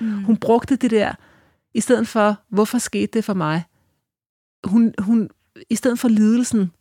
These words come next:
Speaker 2: så, så åbnede hun for miraklet. Men jeg tror ikke, det betyder, at det ikke gjorde ondt.
Speaker 1: Nej.
Speaker 2: Altså, der er forskel på smerte og lidelse.
Speaker 1: Ja, den er, den er vigtig.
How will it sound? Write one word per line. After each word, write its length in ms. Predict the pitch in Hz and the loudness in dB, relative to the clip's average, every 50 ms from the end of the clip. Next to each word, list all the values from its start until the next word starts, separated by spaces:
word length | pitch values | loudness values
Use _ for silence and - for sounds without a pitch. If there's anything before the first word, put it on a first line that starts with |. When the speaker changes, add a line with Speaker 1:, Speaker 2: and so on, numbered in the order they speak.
| _ _ | _ _
Speaker 2:
så, 140 | - 233 202 - - - | -10 -10 -10 -10 -10 -10
så 260 | - - 226 214 202 - - - - _ - | -8 -6 -4 -6 -6 -8 -12 -20 -18 _ 2
åbnede 320 | 220 214 240 - 262 240 | 4 4 4 2 0 -2
hun 100 | 220 226 | -2 -4
for 100 | - - | -4 -2
miraklet. 580 | 190 190 190 165 151 135 139 - - - 196 180 - _ _ _ _ _ _ _ _ _ _ _ - | -2 -2 0 2 2 2 0 0 -2 -4 -6 -6 -6 _ _ _ _ _ _ _ _ _ _ _ -2
Men 160 | 202 185 170 - | 0 0 0 0
jeg 120 | - 190 - | 0 -2 -2
tror 140 | - - | 0 0
ikke, 120 | 202 214 - | -2 0 0
det 100 | 254 220 | 0 0
betyder, 320 | 233 - - - 214 208 | -2 -2 -4 -4 -2 -2
at 100 | 208 - | -2 0
det 60 | 196 | 0
ikke 100 | 190 - | -2 -2
gjorde 200 | - 143 139 147 | 0 -2 -2 0
ondt. 300 | 175 180 - - - - - _ _ _ _ _ _ - | -2 -2 -4 -6 -10 -14 -18 _ _ _ _ _ _ -6
Speaker 1:
Nej. 160 | 208 185 - - _ _ _ _ _ _ _ _ _ _ _ _ _ _ _ _ _ _ _ _ _ _ _ _ _ - | -4 -4 -6 -8 _ _ _ _ _ _ _ _ _ _ _ _ _ _ _ _ _ _ _ _ _ _ _ _ _ -2
Speaker 2:
Altså, 180 | 190 - 202 185 - - - _ - _ | 0 0 0 -2 -2 -6 -18 _ -10 _
der 60 | - 247 | 0 0
er 60 | 214 | 0
forskel 360 | - 220 214 - - 233 208 | 2 2 0 0 0 -2 -2
på 80 | 214 208 | -2 -2
smerte 320 | - - 185 175 185 208 | -2 0 0 0 0 0
og 80 | 202 190 | -2 -2
lidelse. 440 | 185 190 190 202 202 - - 214 190 _ _ _ - | -2 -2 -2 -4 -4 -4 -6 -8 -8 _ _ _ -12
Speaker 1:
Ja, 140 | 190 185 185 190 - _ _ _ _ _ _ | -12 -10 -12 -12 -18 _ _ _ _ _ _
den 140 | - 202 196 | -6 -6 -4
er, 80 | 202 190 - _ - | -4 -6 -8 _ -6
den 140 | 208 202 | -4 -4
er 40 | 214 | -2
vigtig. 380 | 202 214 220 220 _ - 240 | -2 -4 -6 -8 _ -14 -16